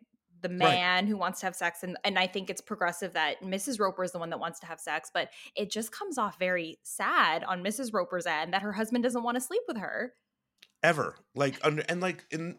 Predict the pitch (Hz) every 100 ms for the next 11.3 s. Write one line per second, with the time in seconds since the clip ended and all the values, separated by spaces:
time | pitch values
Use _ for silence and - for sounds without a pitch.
0 | - 147 156 151 _ _ _ _ _ _
1 | 165 160 - 180 170 196 220 170 185 233
2 | 180 147 147 127 127 147 - 135 131 135
3 | 117 143 151 190 143 127 - - - -
4 | - 175 208 - - - 220 208 175 165
5 | 208 233 113 107 87 - - - 123 -
6 | 139 - 208 254 92 - - _ - -
7 | 381 - - 190 233 226 - - - 196
8 | 254 240 156 127 190 262 269 - 127 135
9 | - 156 208 156 - 151 180 214 156 -
10 | _ _ _ _ _ - 170 202 262 -
11 | 175 123